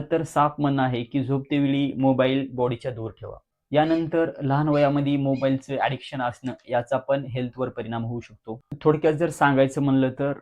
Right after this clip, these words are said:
गरजेपेक्षा जास्त मोबाईल यूज करू नका. जे आपले लहान मुलं आहेत त्यांना मर्यादित मोबाईल वापरायला द्या. आज आपण आपली, आपल्या लहान मुलाची जर काळजी घेतली नाही, तर पुढे चालून कदाचित शरीराला किंमत मोजावी लागणार आहे. तुम्ही जर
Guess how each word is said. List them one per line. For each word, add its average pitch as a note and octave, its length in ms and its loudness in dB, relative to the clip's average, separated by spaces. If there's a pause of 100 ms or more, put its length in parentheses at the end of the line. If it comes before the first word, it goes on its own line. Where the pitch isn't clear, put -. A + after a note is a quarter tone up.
(200)
गरजेपेक्षा C3 600 0
जास्त A#2 260 0
मोबाईल A#2+ 360 0
यूज B2 240 -2
करू A#2+ 220 -4
नका. A2 320 -4 (180)
जे D#3+ 80 0
आपले E3 300 -2
लहान D3+ 240 0
मुलं D3 240 2
आहेत B2+ 300 0
त्यांना B2+ 420 2
मर्यादित D3 600 2
मोबाईल B2+ 320 2
वापरायला A2 480 0
द्या. G#2+ 180 -4 (400)
आज C#3+ 260 2
आपण C#3 400 -2 (140)
आपली, D3 400 2 (140)
आपल्या C#3+ 320 0
लहान D3 300 0
मुलाची D3 580 0 (220)
जर D#3+ 160 2
काळजी D3 400 4
घेतली C#3 300 0
नाही, B2+ 320 0 (100)
तर C3 80 -2
पुढे D3+ 300 0
चालून A#2+ 380 -2 (180)
कदाचित D#3+ 420 0
शरीराला C3+ 540 4
किंमत C3+ 300 0 (100)
मोजावी B2 340 0
लागणार G#2 300 -4
आहे. F#2+ 160 -10 (360)
तुम्ही D3+ 180 4
जर D#3+ 100 4